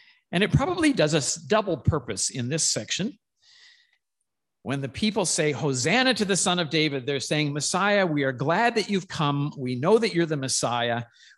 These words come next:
We are so excited that you're coming. You are coming on behalf of God. Hosanna in the highest."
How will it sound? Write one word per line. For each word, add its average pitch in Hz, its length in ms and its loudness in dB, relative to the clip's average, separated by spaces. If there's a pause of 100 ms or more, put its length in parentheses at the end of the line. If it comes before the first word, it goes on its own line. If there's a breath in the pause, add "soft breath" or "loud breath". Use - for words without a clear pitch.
(140)
We 160 220 2
are 143 80 2
so 262 300 2
excited 175 440 2
that 147 80 -6
you're 139 160 -4
coming. 127 480 -2 (300 loud breath)
You 240 180 4
are 196 100 4
coming 262 380 2
on 196 100 4
behalf 180 400 2
of 147 140 -4
God. 120 420 2 (420 soft breath)
Hosanna 254 760 2
in 254 140 -2
the 233 120 0
highest." 202 800 -4